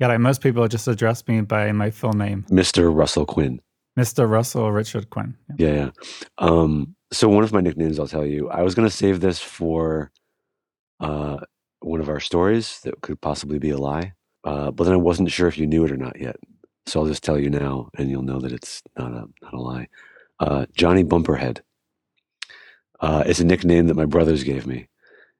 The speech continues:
Speaker 2: And, uh, the, the part that I was gonna tell you was gonna be a, a, possibly a lie is that I tried to legally change my name to Johnny Bumperhead.
Speaker 1: <laughs> Wait, um, in this section of the show, um, are we allowed to lie?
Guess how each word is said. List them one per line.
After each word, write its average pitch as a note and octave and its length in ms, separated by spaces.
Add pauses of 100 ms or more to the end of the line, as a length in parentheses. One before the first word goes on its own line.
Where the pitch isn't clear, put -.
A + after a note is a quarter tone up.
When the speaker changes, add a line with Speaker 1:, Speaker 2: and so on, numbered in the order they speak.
(120)
Speaker 2:
And, D#2 760 (140)
uh, D2+ 280
the, E2+ 280
the E2+ 140
part G2+ 200
that F#2+ 60
I - 20
was E2+ 60
gonna F2+ 100
tell F2 140
you E2 80
was D#2 80
gonna C#2+ 60
be D2+ 120
a, C#2+ 160 (140)
a, C2+ 400 (240)
possibly D2 340
a C#2+ 60
lie D2 380 (360)
is D2 140
that D#2+ 160
I D2 140 (200)
tried D#2 420
to D#2 160
legally D2+ 460
change C#2+ 300
my C#2+ 100
name C#2+ 260
to C#2 80
Johnny C#2 280
Bumperhead. - 460 (440)
Speaker 1:
<laughs> F3 460 (840)
Wait, C#3 280 (220)
um, B2 200
in C3 120
this D#3+ 180
section D3+ 360
of B2+ 120
the A#2+ 120
show, C3+ 520
um, A#2+ 140
are A2 60
we A#2 100
allowed G#2+ 340
to - 120
lie? B2 320